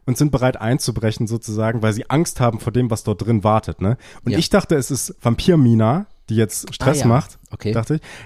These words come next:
Speaker 1: Dass Dracula dort drin steht, damit habe ich in dem Moment überhaupt nicht gerechnet, <laughs> muss ich
Speaker 2: Nein,
Speaker 1: sagen.
Speaker 2: ich musste, glaub ich, auch zweimal lesen.
Speaker 1: Ja. Ja,
Speaker 2: Weil ich
Speaker 1: mir auch
Speaker 2: dachte,
Speaker 1: so.
Speaker 2: „Ach, warte mal, Jonathan, zwei Betten? Okay.“ Ähm,
Speaker 1: Mhm.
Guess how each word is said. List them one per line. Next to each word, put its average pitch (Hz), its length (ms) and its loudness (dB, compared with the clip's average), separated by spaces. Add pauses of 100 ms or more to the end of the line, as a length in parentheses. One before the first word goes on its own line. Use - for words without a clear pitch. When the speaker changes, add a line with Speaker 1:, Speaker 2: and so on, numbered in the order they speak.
Speaker 1:
Dass 117 160 0
Dracula 220 480 4
dort 175 180 2
drin 165 140 2
steht, 143 240 0
damit 120 160 2
habe 117 100 2
ich 110 80 0
in 107 60 -6
dem 113 100 4
Moment 107 180 4
überhaupt 101 220 -4
nicht - 120 -4
gerechnet, - 280 -2
<laughs> - 540 -10
muss 233 100 2
ich - 60 2
Speaker 2:
Nein, - 140 0
Speaker 1:
sagen. 135 120 -4
Speaker 2:
ich - 60 -2
musste, 185 180 2
glaub 160 140 4
ich, 151 60 4
auch 123 60 2
zweimal 160 320 0
lesen. 175 480 0 (240)
Speaker 1:
Ja. 117 220 -14 (460)
Ja, 113 220 -8
Speaker 2:
Weil 123 140 2
ich 117 60 2
Speaker 1:
mir 107 80 2
auch - 20 4
Speaker 2:
dachte, 98 160 -2
Speaker 1:
so. - 100 -4
Speaker 2:
„Ach, 131 60 -6
warte 156 100 2
mal, 98 160 -4
Jonathan, 135 340 -2
zwei 131 320 -2
Betten? 190 480 -4
Okay.“ 131 360 -6 (400)
Ähm, 131 580 2 (640)
Speaker 1:
Mhm. 90 120 -18